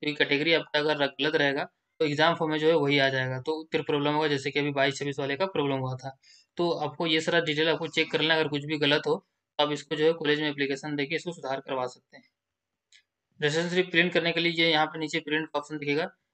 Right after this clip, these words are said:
प्रिंट पे क्लिक करेंगे तो आपके सामने जो यहाँ पे, यहाँ पे जो पीडीएफ़ में, जहाँ पीडीएफ़ और प्रिंट का दोनों का ऑप्शन आता है। तो अगर आप जो है मोबाइल से कर रहे हैं तो आपका यहाँ पे पीडीएफ़ सेव हो जाएगा। अगर आप जो है लैपटॉप पीसी से कर रहे हैं तो डायरेक्ट प्रिंट कर सकते हैं,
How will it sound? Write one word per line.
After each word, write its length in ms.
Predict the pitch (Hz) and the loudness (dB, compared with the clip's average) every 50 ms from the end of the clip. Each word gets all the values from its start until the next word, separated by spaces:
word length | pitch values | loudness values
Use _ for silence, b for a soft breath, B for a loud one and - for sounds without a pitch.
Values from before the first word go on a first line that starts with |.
| _ _ - | _ _ -4
प्रिंट 200 | - 160 170 170 | -2 0 0 0
पे 60 | 175 170 | -2 -2
क्लिक 280 | - 160 165 170 - | 0 0 0 0 2
करेंगे 260 | - 147 143 147 165 202 - _ _ _ _ _ _ _ _ _ _ _ _ _ _ _ _ _ _ _ _ - | 2 2 2 2 2 -2 -4 _ _ _ _ _ _ _ _ _ _ _ _ _ _ _ _ _ _ _ _ -2
तो 40 | 143 | -2
आपके 240 | 143 139 - 160 | -2 -2 -2 -6
सामने 260 | 147 156 156 156 156 151 | -4 -4 -4 -4 -2 -2
जो 80 | 156 | 0
यहाँ 120 | 147 147 147 | -2 -2 -2
पे, 120 | 147 165 156 151 | -2 -4 -4 -4
यहाँ 240 | 156 151 147 147 | -2 0 0 0
पे 120 | 143 160 156 | 0 0 0
जो 100 | 160 165 | 0 0
पीडीएफ़ 400 | 165 - 147 143 147 160 160 165 - - _ _ _ 196 - 147 | 0 0 0 4 6 6 6 4 0 -14 _ _ _ _ -14 -8
में, 380 | 147 147 147 151 147 147 147 143 | -6 -4 -2 -2 -2 -2 -2 0
जहाँ 260 | 143 143 143 151 156 160 - - - | 0 2 2 2 0 -2 -6 -6 -4
पीडीएफ़ 320 | 151 143 151 165 165 165 156 | -2 2 2 2 2 2 0
और 240 | 147 143 143 143 143 - _ _ _ _ - | 2 2 2 2 0 -4 _ _ _ _ -2
प्रिंट 160 | - 151 156 151 | 0 0 4 4
का 80 | 156 139 | 2 4
दोनों 220 | 147 147 156 160 | 4 2 2 2
का 100 | 160 160 | 4 2
ऑप्शन 240 | 143 - - 151 143 | 2 2 2 2 2
आता 240 | 139 131 135 139 139 | 2 4 4 4 4
है। 100 | 165 196 _ _ _ _ _ - | 4 2 _ _ _ _ _ -4
तो 180 | 147 139 143 143 | 0 0 2 2
अगर 160 | 143 147 143 | 4 4 6
आप 180 | 147 143 147 - | 6 4 2 0
जो 100 | 147 147 | -2 0
है 140 | 156 160 160 156 - _ _ _ _ - | 2 2 0 -2 -4 _ _ _ _ -10
मोबाइल 280 | 151 139 139 139 147 147 | -8 -2 2 2 2 2
से 100 | - 156 | 0 -4
कर 140 | - 151 131 | -4 -2 -2
रहे 100 | 143 156 | -2 -2
हैं 80 | 165 - | -2 -4
तो 60 | 147 | -10
आपका 180 | - - - | -10 -6 -4
यहाँ 120 | 139 139 139 | -4 -4 -4
पे 120 | 139 156 147 | -6 -8 -8
पीडीएफ़ 340 | - 151 139 143 151 151 151 _ _ | -6 -6 0 0 0 0 0 _ _
सेव 240 | - - 147 151 147 | -8 -4 -4 -4 0
हो 80 | 160 147 | 0 0
जाएगा। 300 | 139 135 135 143 165 190 - _ _ B B B B _ - | 0 0 0 -2 -4 -8 -10 _ _ B B B B _ -4
अगर 200 | 151 143 147 151 151 | 0 2 4 6 6
आप 200 | 147 151 151 - 156 | 4 4 2 -2 -4
जो 160 | 143 143 147 | -2 -2 0
है 100 | 151 156 156 - - _ _ _ _ - | 0 0 -2 -4 -6 _ _ _ _ -6
लैपटॉप 320 | 139 139 135 139 160 151 151 | -4 -4 -2 0 0 0 0
पीसी 140 | 151 151 156 | 0 -4 -4
से 80 | 156 | -4
कर 140 | 147 151 147 | -2 0 0
रहे 100 | 165 170 | 0 2
हैं 100 | 160 147 | 0 2
तो 20 | |
डायरेक्ट 280 | 135 135 139 139 147 147 | 4 6 4 4 2 -4
प्रिंट 180 | 147 151 151 143 | -6 -6 -2 0
कर 100 | 151 143 | 0 0
सकते 300 | 135 143 135 - - 151 | 0 -4 -6 -2 -2 -2
हैं, 80 | 180 | -2